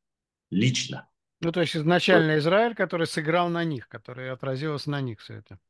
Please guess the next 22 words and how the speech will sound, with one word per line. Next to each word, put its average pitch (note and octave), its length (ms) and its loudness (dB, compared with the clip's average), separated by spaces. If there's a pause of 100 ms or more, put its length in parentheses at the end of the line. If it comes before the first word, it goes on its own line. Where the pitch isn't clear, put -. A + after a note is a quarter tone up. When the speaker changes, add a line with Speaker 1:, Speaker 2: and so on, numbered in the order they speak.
(120)
Speaker 1:
Ну, C#4+ 180 -4
сыграл C3+ 520 4
на G2 120 0
них G#2+ 160 0
все F#2+ 240 -4
эти F#2 120 -2
протесты, F#2 640 2
они F2+ 200 4
перепуг-, G#2+ 500 2
теперь F3+ 280 2
они C3 220 2
перепугались. B2 1080 -2 (140)
Speaker 2:
Мгм. B2 360 -6
Speaker 1:
Да. - 140 -6 (300)
И - 40 -16
теперь - 200 -2
они G#2 100 2
говорят: G2 160 2
«Слушайте, - 300 -4
может G2 340 -2
быть, G2 300 2
это E2 420 2